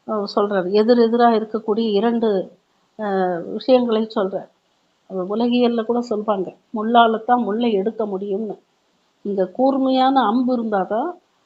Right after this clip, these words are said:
அந்த முள்ளை நீக்க முடியும், நமக்குள்ளேயே இருக்கிற முள்ளை நீக்க முடியும், மற்ற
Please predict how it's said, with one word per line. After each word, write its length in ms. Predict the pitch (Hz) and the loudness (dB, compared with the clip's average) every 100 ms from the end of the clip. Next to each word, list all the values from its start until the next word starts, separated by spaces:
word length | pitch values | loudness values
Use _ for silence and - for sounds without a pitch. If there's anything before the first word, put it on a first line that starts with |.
| _ | _
அந்த 260 | 196 254 302 | 2 4 2
முள்ளை 320 | 269 277 294 277 | 2 2 0 2
நீக்க 280 | 262 254 247 | 0 -2 -4
முடியும், 360 | 208 175 - _ _ _ _ | -4 -6 -10 _ _ _ _
நமக்குள்ளேயே 640 | 190 202 247 254 262 269 269 | -4 0 0 0 0 2 2
இருக்கிற 300 | 254 233 214 | 0 -2 -4
முள்ளை 300 | 208 208 208 | -4 -2 -4
நீக்க 300 | 208 208 196 | -6 -8 -6
முடியும், 400 | 185 170 208 320 - _ _ _ _ - | -4 -4 -4 -6 -8 _ _ _ _ -4
மற்ற 280 | 226 226 | -4 -2